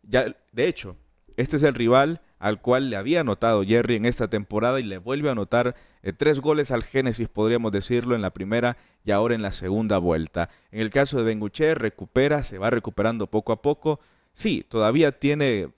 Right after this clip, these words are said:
varios fallos, todavía tiene oportunidades y no las concreta, pero dentro de lo que cabe al final siempre está apareciendo ahora en estos últimos partidos. Y aparte, Olimpia logra mantener esa racha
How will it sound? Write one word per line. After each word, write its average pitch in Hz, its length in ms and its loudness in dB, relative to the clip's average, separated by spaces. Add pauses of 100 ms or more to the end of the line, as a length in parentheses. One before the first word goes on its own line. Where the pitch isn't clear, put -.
(140)
varios 127 540 2
fallos, 135 580 0
todavía 104 400 -4
tiene 113 260 -4
oportunidades 101 840 -2
y 95 40 -14
no 107 140 -6
las 104 240 -6 (240)
concreta, 123 640 -2
pero 156 360 0
dentro 113 240 -2
de 110 40 -2
lo 110 80 -4
que 110 100 -14
cabe 143 200 0
al 131 60 -4
final 123 360 -4
siempre 131 640 -8
está - 240 -6
apareciendo 117 800 -4
ahora 110 280 -2
en 107 100 -4
estos 113 260 -8
últimos 113 340 -2
partidos. 180 500 0 (360)
Y 139 60 0
aparte, 160 420 2 (240)
Olimpia 139 500 2
logra 131 440 0 (240)
mantener 110 540 -6
esa 117 200 -4
racha 117 480 0